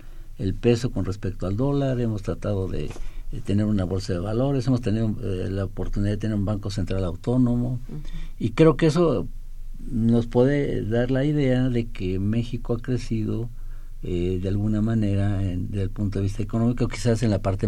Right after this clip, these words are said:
Speaker 1: financiera más que en la parte de lo que
Speaker 2: Productiva.
Speaker 1: sí, sí, productiva o en la parte de la distribución de la riqueza, ¿no? Que
Speaker 2: Ujú.
Speaker 1: serán los, las asignaturas que
Speaker 2: Por
Speaker 1: están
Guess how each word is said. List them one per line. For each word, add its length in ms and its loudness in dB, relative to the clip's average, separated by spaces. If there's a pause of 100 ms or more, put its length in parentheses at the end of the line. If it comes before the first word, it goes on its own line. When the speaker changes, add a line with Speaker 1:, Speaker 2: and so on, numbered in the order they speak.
(140)
Speaker 1:
financiera 680 2
más 260 0
que 180 -2
en 100 0
la 80 -2
parte 400 -4
de 720 -6
lo 220 4
que 180 6
Speaker 2:
Productiva. 100 0
Speaker 1:
sí, 160 -2
sí, 240 2
productiva 680 6
o 100 4
en 80 2
la 100 2
parte 380 0
de 140 2
la 140 4
distribución 600 -2
de 80 -2
la 100 -2
riqueza, 540 -6
¿no? 140 -4
Que 100 -4
Speaker 2:
Ujú. 120 -4
Speaker 1:
serán 360 2
los, 320 -6 (320)
las 180 0
asignaturas 600 0
que 80 -4
Speaker 2:
Por 100 0
Speaker 1:
están 80 2